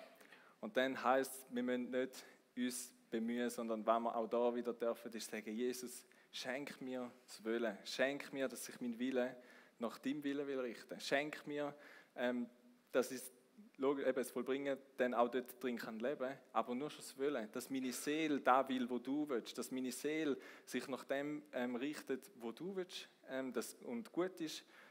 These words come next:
für mein Leben." Also auch da, wir wenden uns Jesus zu und erwarten, ähm, dass er uns hilft, dass der Geist Gottes, der in uns lebt,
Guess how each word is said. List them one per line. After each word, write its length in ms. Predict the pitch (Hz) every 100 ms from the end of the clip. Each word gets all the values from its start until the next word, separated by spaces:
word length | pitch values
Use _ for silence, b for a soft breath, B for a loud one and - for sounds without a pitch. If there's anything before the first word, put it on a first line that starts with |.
| B
für 200 | - 123
mein 120 | 120
Leben." 400 | - 110 92 80 - - _ _ _ - _ _ _ _ _ _ _ _ b b b b
Also 180 | 113 120
auch 100 | 117
da, 380 | 131 139 143 - B B B _ b b b
wir 300 | 120 117 107
wenden 320 | 123 139 139 131
uns 160 | 120
Jesus 380 | 123 131 127 127
zu 200 | - 127
und 180 | 113 107
erwarten, 560 | 104 110 120 123 113 113 - - B B B B B -
ähm, 360 | 110 107 110 110 -
dass 160 | 107 -
er 260 | 110 113
uns 280 | 110 98 - - -
hilft, 400 | 120 107 - - -
dass 140 | 107
der 100 | 107
Geist 280 | 101 104 -
Gottes, 400 | 120 117 - 107
der 120 | 104 -
in 160 | 131 117
uns 140 | -
lebt, 440 | 95 95 - -